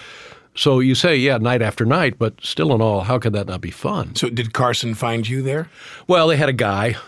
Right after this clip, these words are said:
Speaker 1: you know, they had a team of guys when I was there that would come in. Uh, and in the meantime, uh, I got on this Mary Tyler Moore show.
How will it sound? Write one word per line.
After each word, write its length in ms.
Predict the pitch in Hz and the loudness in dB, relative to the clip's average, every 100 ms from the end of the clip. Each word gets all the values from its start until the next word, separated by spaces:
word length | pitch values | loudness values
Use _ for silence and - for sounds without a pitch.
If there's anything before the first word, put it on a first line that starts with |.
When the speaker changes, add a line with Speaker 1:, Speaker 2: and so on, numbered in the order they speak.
| - | -6
Speaker 1:
you 140 | 113 | 0
know, 140 | 113 113 | 2 4
they 100 | 117 | 2
had 140 | 104 | 0
a 100 | 104 | -2
team 260 | - 165 135 | 2 2 4
of 60 | |
guys 380 | 101 104 110 95 | 2 2 0 2
when 120 | 107 | 2
I 120 | 110 | 2
was 180 | 113 110 | 2 0
there 240 | 104 104 107 | 0 0 0
that 100 | 104 | 0
would 140 | 110 | -2
come 220 | - 107 | 0 0
in. 180 | 104 110 - - - - | 2 0 -2 -16 -20 -8
Uh, 220 | 110 110 104 | -2 0 0
and 100 | 113 | 0
in 80 | 117 | 2
the 80 | 113 | 2
meantime, 480 | 143 156 131 120 | 2 0 0 0
uh, 200 | 113 104 98 | 0 -2 -4
I 100 | 107 | -2
got 160 | 120 | 0
on 100 | 117 | 0
this 140 | 107 107 | 0 0
Mary 220 | 120 110 | 0 0
Tyler 260 | - 101 | -2 -2
Moore 260 | 101 117 135 | 0 0 0
show. 460 | 120 98 90 101 | -2 -4 -4 -4